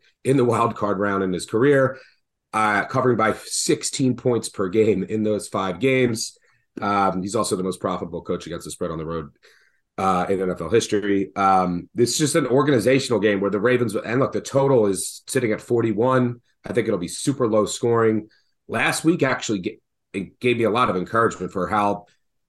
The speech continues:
they can look in this game with Huntley in there and just, okay, let's play field position. Um, and they, you know, they can match up. This defense, since Roquan Smith has arrived, has been arguably the best in the N F L. Their special teams are arguably the best in the N F L.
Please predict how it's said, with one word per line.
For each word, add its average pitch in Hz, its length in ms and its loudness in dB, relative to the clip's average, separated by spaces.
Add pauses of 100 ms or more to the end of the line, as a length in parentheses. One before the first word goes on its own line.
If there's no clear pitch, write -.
(240)
they 117 140 2
can 98 240 0
look 110 200 0
in 98 100 0
this 95 180 -4
game 104 200 0
with 92 160 -4
Huntley 101 340 -2
in 101 100 0
there 92 180 -2
and 87 100 -4
just, 95 200 -6
okay, 98 240 -4
let's 95 220 -6
play 107 280 -2 (400)
field 135 400 0
position. 123 680 0 (400)
Um, 95 640 0 (360)
and 98 500 -2
they, 98 100 -4
you 104 80 -2
know, 101 100 0
they 113 180 -2
can 135 160 2
match 131 240 0
up. 135 140 0
This 131 160 -2
defense, 147 400 0
since 127 300 -2
Roquan 117 400 0
Smith - 220 -2
has 107 120 -4
arrived, 110 240 0
has 120 100 -6
been 113 240 0
arguably 113 340 0
the 110 60 4
best 104 280 -4
in 98 40 -4
the 95 80 -4
N 90 40 -8
F - 60 -10
L. 117 320 2 (180)
Their 85 80 -10
special 120 340 -2
teams 120 240 -2
are 90 60 -2
arguably 107 260 0
the 95 100 -4
best 92 140 -6
in 95 80 -4
the 92 60 -4
N 90 40 -6
F - 80 -8
L. 92 360 -2